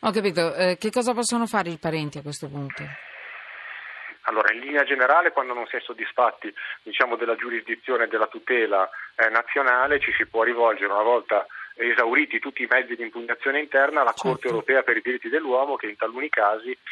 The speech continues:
Speaker 2: è intervenuta e quando lo Stato non garantisce il diritto a-, alla salute, all'incolumità fisica e alla vita, e quindi la possibilità di avere un processo e una normativa equa su questi temi, è intervenuta
Speaker 1: Va bene.
Speaker 2: evidentemente sanzionando lo Stato. Certo, la responsabilità penale non può mai essere retroattiva, quindi la Corte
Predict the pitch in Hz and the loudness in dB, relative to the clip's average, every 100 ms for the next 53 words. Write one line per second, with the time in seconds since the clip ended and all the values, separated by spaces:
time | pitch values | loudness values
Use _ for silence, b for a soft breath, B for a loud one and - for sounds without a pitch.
0 | B - 113 - 117 139 117 104 123 117 | B -10 -8 -6 -6 -4 -4 -4 0 2
1 | 120 110 104 104 - 113 101 104 101 107 | 2 0 -2 0 2 2 0 -4 2 2
2 | 104 - 107 - 92 90 B B - 104 | 0 -6 0 0 0 -4 B B -16 -2
3 | 107 113 110 107 101 101 101 98 - 101 | 0 0 0 2 4 4 2 0 -2 -2
4 | 127 120 98 98 98 101 98 98 - - | -2 -2 -2 -4 -8 -8 -6 -2 -2 -2
5 | 123 104 101 101 120 117 107 110 127 120 | -6 -4 2 4 4 6 6 6 4 0
6 | - 127 117 107 110 107 104 104 110 - | 2 2 2 -4 -6 -4 -4 -2 -6 -6
7 | 107 101 - 104 - B B - 107 107 | -6 -2 4 4 2 B B -4 0 4
8 | 107 104 110 113 - 107 - 117 - 104 | 4 4 -2 -4 -2 2 4 4 2 -2
9 | 101 104 107 101 101 117 107 98 92 B | 0 0 2 2 0 -4 -2 0 0 B
10 | B - 117 113 101 - - 113 - - | B 0 2 4 0 -4 -4 -4 -4 -4
11 | 110 120 135 113 107 113 113 127 98 98 | 0 0 0 -2 0 0 0 0 -4 0
12 | 110 208 156 143 160 113 104 104 101 110 | 2 2 -2 -8 -8 -6 -4 -2 0 0
13 | 95 104 110 107 - 104 101 101 101 - | 0 0 2 2 0 0 0 2 2 2
14 | 117 98 117 - 101 107 - 113 - 107 | 2 4 2 2 0 0 0 -2 -2 -2
15 | 104 110 107 107 135 127 107 107 107 101 | 0 0 2 4 4 2 -2 0 2 4
16 | 98 - 95 95 104 104 117 101 90 - | 2 2 0 2 4 2 0 -4 -4 -4
17 | 101 98 - 104 107 107 | -4 -4 -2 -4 -2 -2